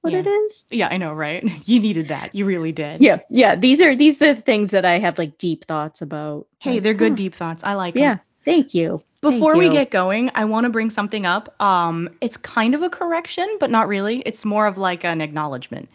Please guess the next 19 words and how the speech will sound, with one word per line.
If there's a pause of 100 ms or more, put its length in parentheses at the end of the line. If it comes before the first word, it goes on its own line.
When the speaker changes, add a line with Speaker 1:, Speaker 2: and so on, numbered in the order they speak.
(440)
Speaker 1:
Hmm.
Speaker 2:
So,
um,
when
we
did
our
last
show,
one
of
the,
um,
topics
that
we
talked
about
was